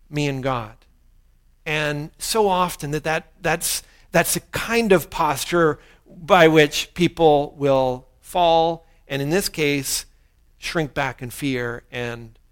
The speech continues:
give up. That's why we keep encouraging people to get into our life groups. Get into a,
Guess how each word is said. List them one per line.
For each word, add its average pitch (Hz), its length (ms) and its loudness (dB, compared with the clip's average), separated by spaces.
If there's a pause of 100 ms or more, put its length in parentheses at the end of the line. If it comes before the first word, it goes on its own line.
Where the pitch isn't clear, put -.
(140)
give 123 160 -8
up. 117 300 -10 (1400)
That's 185 200 6
why 202 100 6
we 185 80 6
keep 196 200 -2
encouraging 190 480 2
people 170 220 0
to 160 80 -2
get 165 140 2
into 165 240 -2
our 156 120 2
life 165 260 0
groups. - 340 -14 (340)
Get 170 160 4
into 202 320 0
a, 156 100 0